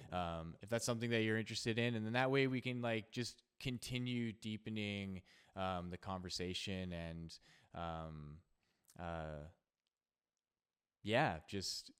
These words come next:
Speaker 2: commu-, uh, creating a kind of community with, um, this platform that I have of Renegade Yogi. So,
Speaker 1: Absolutely,
Speaker 2: um,
Speaker 1: man.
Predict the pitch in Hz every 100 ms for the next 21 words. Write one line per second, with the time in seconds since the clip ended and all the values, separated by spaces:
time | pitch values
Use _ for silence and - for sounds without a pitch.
0 | _ - 104 107 - - - 98 92 87
1 | - 98 98 95 95 92 90 87 87 -
2 | 95 95 90 - 90 92 98 90 85 85
3 | 82 - - - - 85 82 78 76 76
4 | 85 _ 87 - - _ _ _ - 85
5 | 85 90 82 82 82 80 82 80 82 76
6 | 76 - - - - _ - 85 82 82
7 | 80 82 87 80 78 - 80 78 80 -
8 | - - - - - 110 - - 90 87
9 | 87 85 80